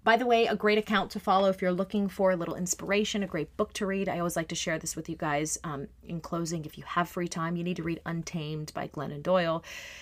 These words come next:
She is, um, started off as a blogger, had the best-selling book Love Warrior out a few years ago, has had the m-, most, I, I, this book was scheduled, obviously, to come out at this time no matter what, but everything that's in there feels so much more applicable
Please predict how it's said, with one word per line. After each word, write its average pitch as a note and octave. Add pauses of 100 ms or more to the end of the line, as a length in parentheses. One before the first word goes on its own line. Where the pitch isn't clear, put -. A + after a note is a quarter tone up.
(200)
She F3
is, D3+
um, D#3+
started -
off F#3+
as F3
a E3+
blogger, E3
had E3
the D#3
best-selling D#3+
book D#3+
Love D3+
Warrior D3+
out D3
a -
few D#3+
years E3+
ago, D3 (120)
has E3
had D#3+ (100)
the G#3 (240)
m-, F#3+
most, A3+ (680)
I, -
I, A3
this C4
book C#4+
was C4+
scheduled, A3
obviously, G3
to F3
come -
out E3+
at F#3
this F3
time E3+
no E3+
matter D#3
what, D3+
but E3
everything G3+
that's F3+
in E3
there E3
feels -
so -
much E3+
more -
applicable C#3+